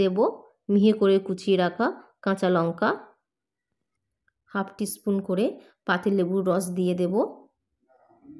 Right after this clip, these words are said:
দিয়ে দেব শসা কুচি। এবার দিয়ে দেব এর মধ্যে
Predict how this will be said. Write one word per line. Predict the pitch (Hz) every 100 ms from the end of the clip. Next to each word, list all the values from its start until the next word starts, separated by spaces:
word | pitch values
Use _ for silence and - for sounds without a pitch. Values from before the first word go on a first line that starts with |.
| 320 330 330 _ _ _ _ _ _ 311 330 339 330 _ _ _ _ _ _ _ _ _ _ -
দিয়ে | 208 208 202
দেব | 196 190 302 -
শসা | 220 180 185 185
কুচি। | 185 185 262 453 - _ _ _ _ _ _ _ _ _ _ _ 202
এবার | 202 196 196
দিয়ে | 196 190
দেব | 202 214 190
এর | 175 185
মধ্যে | 190 190